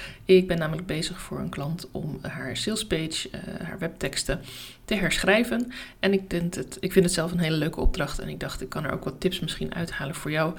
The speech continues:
waar jij weer wat mee kunt, eh, waar je misschien kunt overwegen om zelf een salespagina te maken.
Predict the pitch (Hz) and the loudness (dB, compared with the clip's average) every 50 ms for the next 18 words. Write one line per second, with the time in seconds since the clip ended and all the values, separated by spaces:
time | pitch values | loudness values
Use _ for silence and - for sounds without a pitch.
0 | - - - - - - - 175 170 180 180 185 185 165 165 160 - 156 156 156 | -10 -14 -14 -14 -14 -4 2 4 6 8 8 8 6 6 4 0 0 -2 -4 -2
1 | - 170 151 156 160 - - - 156 156 156 156 156 - 202 208 202 202 - 180 | -2 -2 0 0 -2 -2 -4 -4 -2 -2 -2 -2 0 2 2 2 2 4 2 4
2 | 185 190 185 - - - - - 165 165 165 - 165 160 - - 82 82 - - | 2 2 2 0 -2 -2 -2 -2 -2 -4 -2 -2 -4 -4 -2 -2 -2 -2 -2 -4
3 | - - - - - - - 226 226 - - - 196 190 - 190 190 185 185 180 | -6 -8 -8 -10 -8 -4 -2 0 0 0 0 -2 -2 -2 -2 -4 -4 -2 -2 -2
4 | 175 170 175 - 190 190 | -2 -2 -2 -4 -6 -6